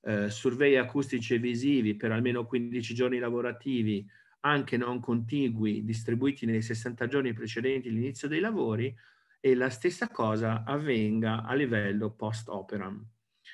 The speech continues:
Si noti che anche qui, un po' come dicevamo dei modelli, i servizi M M O pam devono essere resi da operatori esperti,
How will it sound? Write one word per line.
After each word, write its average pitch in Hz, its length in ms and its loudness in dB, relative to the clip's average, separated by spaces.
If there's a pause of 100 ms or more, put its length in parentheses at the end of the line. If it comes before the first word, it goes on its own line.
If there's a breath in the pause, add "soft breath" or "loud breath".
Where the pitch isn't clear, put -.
(200 loud breath)
Si - 240 2
noti 180 460 6
che 175 520 4
anche 131 400 4
qui, 202 280 4
un 127 100 0
po' 147 160 0
come 117 220 2
dicevamo 120 400 -2
dei 131 120 2
modelli, 120 480 2 (360 loud breath)
i 127 120 -4
servizi 151 840 2
M 127 360 0
M 147 80 0
O 175 160 -2
pam 120 340 2
devono 127 300 0
essere 135 280 0
resi 143 280 2
da 120 120 2
operatori 127 520 0
esperti, 123 960 0